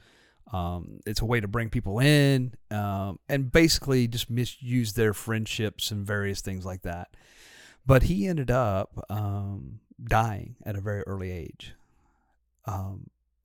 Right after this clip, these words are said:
the, the help that that church offered was minimal, and it really never changed his life.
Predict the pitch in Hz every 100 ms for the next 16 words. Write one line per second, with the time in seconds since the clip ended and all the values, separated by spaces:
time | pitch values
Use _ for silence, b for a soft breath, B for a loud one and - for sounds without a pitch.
0 | _ _ _ _ - 110 110 98 92 85
1 | 65 71 64 - - _ _ _ _ -
2 | - - 120 - - 147 - - 123 -
3 | - 120 110 - _ _ _ _ _ _
4 | _ _ - 120 110 101 101 107 98 92
5 | - - 107 110 98 90 95 _ _ _
6 | _ _ _ _ _ _ - 113 143 151
7 | 131 120 - 123 104 90 90 78 52 -